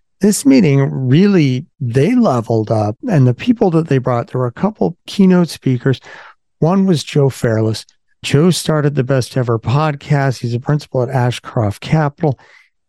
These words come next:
and he built a business in a relatively short period of time that is now a very large multifamily syndicator. And his story's awesome. If somebody wants to look it up, his first deal,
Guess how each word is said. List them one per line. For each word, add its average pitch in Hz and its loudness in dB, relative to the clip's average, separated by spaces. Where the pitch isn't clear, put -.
and 135 6
he 208 2
built 175 0
a 143 2
business 185 2
in 143 2
a 131 0
relatively 160 0
short 143 -4
period 131 2
of 107 -6
time 135 -2
that 147 2
is 147 -2
now 147 2
a 135 0
very 156 2
large 120 -2
multifamily 120 0
syndicator. 131 0
And 143 2
his 143 2
story's 170 0
awesome. 135 0
If 123 -2
somebody 147 0
wants 131 -2
to - -4
look 123 -2
it - -
up, 120 0
his 156 0
first - -4
deal, 135 2